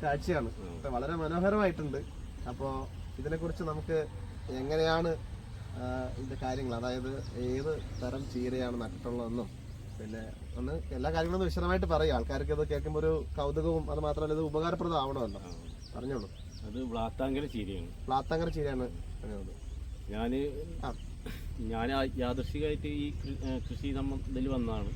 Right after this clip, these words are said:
Speaker 1: ആ, ആ, ആ.
Speaker 2: ആദ്യം എനിക്ക് കൺസ്ട്രക്ഷൻ ഫീൽഡ് ആയിരുന്നു ഞാൻ വർക്ക് ചെയ്തിരുന്നത്.
Speaker 1: ആ.
Speaker 2: പെട്ടെന്ന് അച്ഛനെ ചെയ്തിരുന്നത് ഈ വാഴക്കൃഷി നെല്ലൊക്കെ ചെയ്തിരുന്നത്.
Speaker 1: ശരി, ശരി.
Speaker 2: പെട്ടെന്ന് അച്ഛൻ്റെ മരണശേഷം ഞാൻ ഇത് നോക്കി നടത്തിയതാണ്.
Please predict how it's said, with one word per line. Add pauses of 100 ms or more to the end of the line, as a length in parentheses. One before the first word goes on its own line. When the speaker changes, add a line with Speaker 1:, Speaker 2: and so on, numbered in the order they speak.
Speaker 1:
ആ,
ആ, (160)
ആ.
Speaker 2:
ആദ്യം
എനിക്ക് (280)
കൺസ്ട്രക്ഷൻ
ഫീൽഡ്
ആയിരുന്നു
ഞാൻ
വർക്ക്
ചെയ്തിരുന്നത്.
Speaker 1:
ആ. (440)
Speaker 2:
പെട്ടെന്ന്
അച്ഛനെ (440)
ചെയ്തിരുന്നത്
ഈ
വാഴക്കൃഷി
നെല്ലൊക്കെ
ചെയ്തിരുന്നത്. (100)
Speaker 1:
ശരി,
ശരി. (440)
Speaker 2:
പെട്ടെന്ന്
അച്ഛൻ്റെ (300)
മരണശേഷം
ഞാൻ
ഇത്
നോക്കി
നടത്തിയതാണ്.